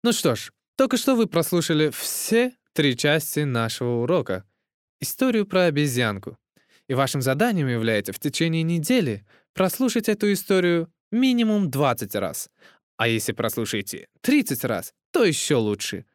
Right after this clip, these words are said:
Такие мастера, как вы, всегда прослушивают больше, чем следует.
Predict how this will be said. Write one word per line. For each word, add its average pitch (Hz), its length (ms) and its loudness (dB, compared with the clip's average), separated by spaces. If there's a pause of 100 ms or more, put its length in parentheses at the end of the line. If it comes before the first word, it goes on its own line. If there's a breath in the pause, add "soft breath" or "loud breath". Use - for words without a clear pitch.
(640)
Такие 139 300 0
мастера, 131 460 2
как 143 260 0
вы, 247 220 4
всегда 160 580 2
прослушивают 131 680 0
больше, 123 400 0
чем 107 200 -2
следует. 98 580 -2